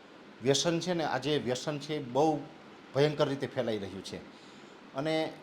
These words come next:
કોઈ પણ પ્રકારનું વ્યસન હોય, વ્યસન છોડી દે કોઈ પણ વ્યક્તિ, એ જ ગામના, જે વ્યક્તિ એના ગામની અંદર વ્યસન છોડશે,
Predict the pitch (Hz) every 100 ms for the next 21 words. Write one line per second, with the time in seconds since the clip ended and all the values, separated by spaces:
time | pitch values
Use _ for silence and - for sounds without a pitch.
0 | - - - - - 202 208 202 170 165
1 | 151 131 135 151 131 117 90 - - -
2 | 104 143 - 190 170 175 190 170 151 147
3 | - 127 120 - 131 - 190 226 - 147
4 | 151 131 95 165 160 165 170 180 170 156
5 | 139 151 160 160 120 123 165 160 175 185
6 | 151